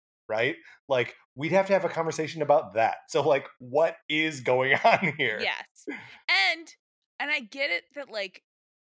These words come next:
Speaker 2: that's the other thing is, like, I don't think we've been given enough of who she is as a person for
Speaker 1: Yeah.
Speaker 2: her, 'cause her reasons to be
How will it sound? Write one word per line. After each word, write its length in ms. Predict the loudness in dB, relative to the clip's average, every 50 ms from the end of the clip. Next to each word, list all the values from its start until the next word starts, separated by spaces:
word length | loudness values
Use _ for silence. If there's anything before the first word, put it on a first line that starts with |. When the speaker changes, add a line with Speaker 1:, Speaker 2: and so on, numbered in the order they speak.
| _ -14 _
Speaker 2:
that's 200 | -8 -8 -6 -6
the 80 | -8
other 80 | -8 -8
thing 140 | -10 -14 -16
is, 140 | -16 -14 -10
like, 220 | -10 -10 -12 -10 -8 -8
I 100 | -8 -6
don't 160 | -6 -10 -12
think 160 | -12 -14 -14
we've 160 | -14 -16 -16
been 200 | -16 -16 -18 -16 -12
given 300 | -10 -10 -8 -8 -8 -8
enough 420 | -10 -10 -8 -8 -8 -8 -8 -10
of 120 | -16 -20 -20
who 180 | -20 -20 -18 -18
she 160 | -16 -16 -16
is 140 | -16 -16 -18
as 100 | -20 -20
a 60 | -20
person 600 | -20 _ _ -18 -18 -16 -16 -16 -16 -16 -16 -18 _ _ _ _ _ _ _ _ -8
for 120 | -6 -6
Speaker 1:
Yeah. 100 | -6 -6 -8
Speaker 2:
her, 280 | -10 -8 -8 -8 -10 -12
'cause 200 | -16 -16 -16 -12
her 180 | -12 -12 -12 -12
reasons 520 | -12 -12 -10 -8 -8 -10 -10 -14 -14 -14 -14
to 80 | -14 -14
be 140 | -14 -16